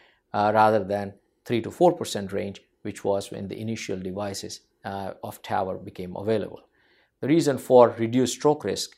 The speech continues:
is the fact that the devices are smaller, they are more maneuverable, and they are not touching the arch as much as they did in the past, and we are using less balloon dilatation. All of these things have improved the stroke risk, but the stroke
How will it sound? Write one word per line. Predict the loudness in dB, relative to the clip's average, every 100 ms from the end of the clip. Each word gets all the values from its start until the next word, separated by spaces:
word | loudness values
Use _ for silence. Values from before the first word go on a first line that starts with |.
| -10
is | -8
the | -8 -4
fact | 0 0 -2
that | -8
the | -8
devices | -8 -4 -4 -6 -10 -10
are |
smaller, | -8 -2 2 2 2 -2 -6
they | -10
are | -8
more | -6 -6
maneuverable, | -6 -4 -4 -2 -4 -6 -10 -12 _ _ _
and | -8 -4
they |
are | -4
not | -4 -6
touching | -6 -8 -8 -12
the | -8
arch | -2 -2 -2 -10
as | -12 -12
much | -12 -12
as | -12 -14 _
they | -16
did | -6 -4 -4
in |
the | -8
past, | -4 -2 0 -2 -8 _ _ -10
and | -4
we | -2
are |
using | 0 -2 -6 -8 -4
less | 0 0
balloon | -2 -8 -6
dilatation. | -8 -8 -6 -6 -6 -8 -18 _ _ _ _ _
All | 10 12 10
of | 6
these | -2 -2
things | -2 -2
have | -4 -6
improved | -6 2 2 2
the | -4
stroke | -10 -10 -8
risk, | -10 -10 -12 _
but | 2 2 0 -18 _
the | -12
stroke | 0 6 6 4 -6